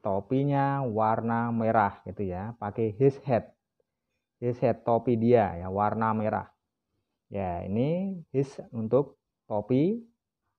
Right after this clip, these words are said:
milik, ya, laki-laki, orangnya laki-laki. Nah, pertanyaan yang kedua, di sini pakai her, berarti perempuan gitu, ya.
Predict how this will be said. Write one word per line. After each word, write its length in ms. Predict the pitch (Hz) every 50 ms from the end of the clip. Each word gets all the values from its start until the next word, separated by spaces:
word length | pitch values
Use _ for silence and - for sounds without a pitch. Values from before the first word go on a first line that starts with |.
| _ _ _ _ _ _ _ _ _ _ _
milik, 400 | - 113 113 110 117 120 117 - _ -
ya, 300 | 110 113 117 120 127 135
laki-laki, 680 | 120 120 117 117 117 123 127 127 127 127 151 147 123
orangnya 400 | 107 113 113 110 117 120 117 113
laki-laki. 640 | 101 110 120 110 113 110 107 - 123 120 104 95 90
Nah, 240 | 95 104 107 101 98 -
pertanyaan 480 | 113 110 - 135 135 139 147 156 160 156
yang 160 | 147 135 123
kedua, 460 | 123 104 - 98 95 98 98 98 101 107 110 120 127 139 165 190 220 254 269 254 -
di 160 | - 110 -
sini 160 | - 117 123
pakai 320 | 127 - 117 117 117 120
her, 480 | 107 101 117 113 123 135 151 180 214 214
berarti 480 | 180 131 110 107 - - 143 165 196 196
perempuan 1300 | - - 139 143 143 143 139 139 139 139 139 139 123 - 123 131 131 127 120 113 107 101 95 92 92
gitu, 160 | 90 95 92
ya. 320 | 90 90 95 104 117 135